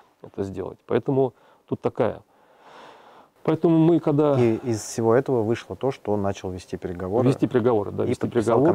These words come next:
Speaker 2: контракт, да.
Speaker 1: И подписал контракт, да.
Speaker 2: Это
Speaker 1: Вот.
Speaker 2: нарушение регламента со стороны? Я так понимаю, что там в правилах именно клуб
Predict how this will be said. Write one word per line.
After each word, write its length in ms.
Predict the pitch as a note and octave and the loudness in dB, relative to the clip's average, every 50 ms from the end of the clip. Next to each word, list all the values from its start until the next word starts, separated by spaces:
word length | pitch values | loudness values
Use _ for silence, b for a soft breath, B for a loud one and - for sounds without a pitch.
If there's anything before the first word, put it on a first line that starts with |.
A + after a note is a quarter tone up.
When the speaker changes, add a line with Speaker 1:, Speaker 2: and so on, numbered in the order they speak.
| D3+ B2 | 2 0
Speaker 2:
контракт, 160 | F2 E2 - - | -2 -6 -8 -10
да. 120 | F2+ E2 | -10 -6
Speaker 1:
И 120 | - G2+ | -6 -6
подписал 420 | G#2 - A2 - - - - B2 A2 | -4 -6 -8 -10 -8 -4 -2 -2 -2
контракт, 420 | - - A#2 - - F3 F#3 - - | -2 -2 -4 -2 -2 -2 -2 -2 -4
да. 380 | G#2 A#2 A#2 A2+ A2+ G#2+ F#2+ - - - | -4 -2 -2 -2 -4 -6 -10 -14 -6 -2
Speaker 2:
Это 180 | B2 B2 - C3 | 0 2 4 6
Speaker 1:
Вот. 40 | C#3 | 6
Speaker 2:
нарушение 440 | C3 C3 C3 - - F#3 F3+ D3+ A#2+ | 6 4 4 4 4 6 6 6 6
регламента 460 | A2+ G2+ G#2 G2 F#2+ F2+ E2 - - | 4 4 2 2 2 0 -2 -6 -10
со 160 | - - - | -14 -14 -14
стороны? 440 | - - - G2 G2+ G2 G2 F#2+ F2 - B B B | -14 -10 -8 -6 -4 -4 -4 -4 -6 -8 B B B
Я 100 | - A2 | 0 0
так 160 | - C3+ A#2 | 2 2 0
понимаю, 300 | - - B2 B2+ B2+ B2 | 0 0 0 2 2 2
что 160 | A2+ - - - | 0 -2 -4 -2
там 260 | - A#2 A2+ G#2 F#2 B B B | 0 0 0 0 -2 B B B
в 40 | B | B
правилах 600 | - A#2 B2 B2 A2+ A2+ G#2+ G#2+ G2 - - - - | 2 4 4 4 4 4 2 2 0 -2 -6 -12 -10
именно 300 | - A#2 A2+ A2 G#2 G2+ | -8 -8 -6 -6 -6 -6
клуб 360 | G2 - - C#3 C#3+ A#2+ - | -6 -2 0 2 2 2 0